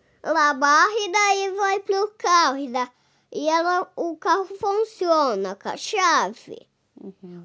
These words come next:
Speaker 1: Outro passo, chave. Você coloca no carro e deixa. E gira, e gira. Outro passo, a, a, ahn,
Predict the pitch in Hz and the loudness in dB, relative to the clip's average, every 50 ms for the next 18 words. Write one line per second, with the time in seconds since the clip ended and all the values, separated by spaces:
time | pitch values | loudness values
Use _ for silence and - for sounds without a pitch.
0 | 170 - 330 320 359 370 370 381 392 359 359 330 254 185 285 - - _ _ _ | -8 -8 -6 -4 -4 -4 -4 0 2 4 4 4 4 0 -4 -10 -20 _ _ _
1 | _ _ _ _ - - - 285 311 320 302 262 220 202 220 - - - 262 _ | _ _ _ _ -16 -8 -2 0 2 2 2 2 0 -4 -12 -18 -18 -18 -20 _
2 | _ _ _ _ _ _ - - 240 269 285 _ - 285 285 285 285 294 294 311 | _ _ _ _ _ _ -12 -8 -8 -8 -8 _ -2 0 0 0 2 4 4 4
3 | 349 370 - 480 440 466 453 415 403 - - - 302 269 294 349 359 392 381 370 | 4 2 -2 -4 -2 -2 -2 -2 -4 -8 -6 -2 0 2 2 0 0 -4 -8 -8
4 | 320 302 277 311 311 311 302 262 180 - - - - - - - - - _ _ | -8 -6 -6 -4 -4 -2 -4 -4 -6 -8 -10 -14 -14 -14 -16 -18 -20 -20 _ _
5 | _ _ _ _ _ _ _ _ _ _ _ - 269 262 262 - - 339 349 349 | _ _ _ _ _ _ _ _ _ _ _ -8 -8 -8 -8 -4 0 0 2 4
6 | 359 370 381 403 403 403 415 427 427 453 494 - - _ _ - 196 285 294 294 | 6 6 6 4 4 2 0 -2 -2 -4 -8 -14 -20 _ _ -10 -8 -6 -6 -6
7 | 285 294 311 359 427 427 392 339 262 214 180 160 151 123 107 - - - _ _ | -6 -2 0 2 2 2 2 0 0 -2 -4 -6 -8 -10 -12 -14 -16 -20 _ _
8 | _ _ _ _ _ _ _ _ _ _ _ _ _ - 254 302 - 381 381 370 | _ _ _ _ _ _ _ _ _ _ _ _ _ -12 -12 -10 -10 -12 -10 -6
9 | 415 359 349 330 269 - - - - _ _ _ _ _ _ _ _ _ _ _ | 0 0 2 0 0 -4 -8 -20 -20 _ _ _ _ _ _ _ _ _ _ _
10 | _ 240 285 302 320 320 _ _ _ _ _ _ _ _ _ - _ _ _ _ | _ -2 -2 -2 -4 -12 _ _ _ _ _ _ _ _ _ -20 _ _ _ _
11 | _ - _ _ _ _ - 202 214 - - _ _ _ _ _ _ _ _ _ | _ -20 _ _ _ _ 2 2 2 2 0 _ _ _ _ _ _ _ _ _
12 | _ _ _ _ 262 320 330 330 339 330 339 226 - | _ _ _ _ -2 0 0 0 0 -2 -4 -6 -8